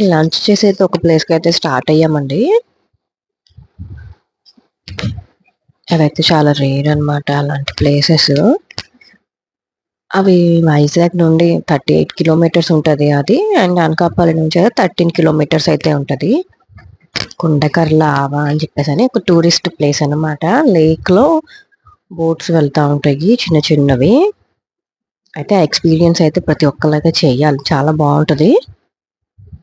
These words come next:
మేమైతే అనుకోకుండానే స్టార్ట్ అయ్యాము. యాక్చువల్‌గా మేమైతే ఆ ప్లేస్ అనుకోలేదు. మేము మా మరిది వాళ్ళు కట్టే సైట్ దగ్గరికి అని చెప్పేసి అని వెళ్ళాము.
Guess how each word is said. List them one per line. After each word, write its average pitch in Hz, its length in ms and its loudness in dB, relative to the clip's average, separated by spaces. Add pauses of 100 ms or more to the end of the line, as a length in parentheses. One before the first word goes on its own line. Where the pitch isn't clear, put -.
(1040)
మేమైతే 160 540 2
అనుకోకుండానే 170 680 0
స్టార్ట్ 147 400 -2
అయ్యాము. 170 400 2 (2500)
యాక్చువల్‌గా 185 360 0
మేమైతే 165 380 2
ఆ 165 100 0
ప్లేస్ 160 280 2
అనుకోలేదు. 151 540 0 (1700)
మేము 180 360 2 (920)
మా 180 160 2
మరిది 175 340 2
వాళ్ళు 175 200 2
కట్టే 165 280 -2
సైట్ 156 340 -2
దగ్గరికి - 380 -2
అని 156 140 -2
చెప్పేసి - 320 -6
అని 147 140 -2
వెళ్ళాము. 143 500 -2